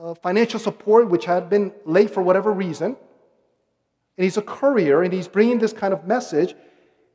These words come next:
And, and he's concerned about other people's concern that he is being ill.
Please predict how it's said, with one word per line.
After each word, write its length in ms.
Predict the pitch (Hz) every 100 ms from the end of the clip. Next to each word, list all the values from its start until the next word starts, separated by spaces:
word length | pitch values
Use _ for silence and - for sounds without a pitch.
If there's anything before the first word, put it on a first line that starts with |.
| -
And, 160 | 202
and 140 | 196 185
he's 260 | 262 294
concerned 600 | 285 226 190 - 170 220
about 280 | 214 185 175
other 280 | 160 165 233
people's 400 | 226 214 - 208
concern 500 | - 160 - 170 185
that 140 | 208
he 180 | 156 180
is 100 | 180
being 300 | - 160 147
ill. 340 | 135 135 302